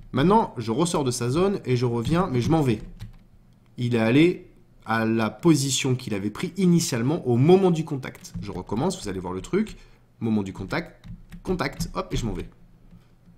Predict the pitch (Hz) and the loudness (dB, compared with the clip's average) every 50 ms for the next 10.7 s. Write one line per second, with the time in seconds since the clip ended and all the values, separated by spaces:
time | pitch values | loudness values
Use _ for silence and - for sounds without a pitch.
0 | - 156 160 147 131 120 110 101 110 135 160 185 208 - - 139 127 - - - | 0 4 6 6 6 6 6 2 2 2 2 2 2 0 -4 -4 -6 -6 -8 -10
1 | - - - - - - - - - - - 131 147 151 147 - 156 165 160 160 | -14 -16 -20 -20 -20 -20 -20 -20 -14 -4 2 2 2 4 2 2 0 0 0 2
2 | 165 147 143 143 - 113 107 110 110 110 107 107 104 95 92 92 90 87 - - | 2 2 0 0 -2 -2 0 2 2 2 2 2 0 -2 -4 -6 -8 -8 -6 -6
3 | 135 123 - 214 214 220 214 - - - 95 - 101 - - 92 85 - 139 185 | -6 -4 -2 0 0 0 -2 -6 -10 -10 -6 -6 -6 -4 -4 -6 -4 -2 -2 -2
4 | 202 - - 110 110 113 - 160 151 135 131 135 135 131 123 120 123 120 113 131 | 0 -2 -2 -2 -2 0 2 4 6 6 6 6 4 4 4 2 2 2 2 2
5 | 131 117 107 - 92 92 95 95 107 123 135 127 117 113 - 147 151 147 - - | 2 2 0 -4 -6 -6 -6 -2 0 2 2 2 2 2 2 2 2 2 2 4
6 | - - - - 226 214 - 247 247 240 240 240 240 233 220 - 127 151 170 196 | 4 4 4 4 2 4 2 2 4 4 6 6 6 6 4 0 -2 -2 0 2
7 | 202 196 208 202 - 160 127 - 117 113 110 113 120 123 - 233 196 - - 233 | 2 4 2 2 0 -2 -6 -4 -2 0 0 0 0 2 4 6 6 10 10 8
8 | - 233 254 247 247 262 247 - 208 180 - 214 220 214 214 214 214 - - - | 10 10 6 8 8 6 4 4 0 0 4 4 6 6 4 2 0 -2 -8 -8
9 | - 170 170 - - 117 110 - 127 123 135 135 - - - 147 135 135 135 135 | -8 -8 -6 -4 -6 -6 -4 -2 0 0 0 0 0 -2 -2 0 2 2 2 2
10 | 190 190 190 - - - 185 180 - - 202 214 254 262 | 2 0 0 0 2 4 4 4 4 4 6 8 8 6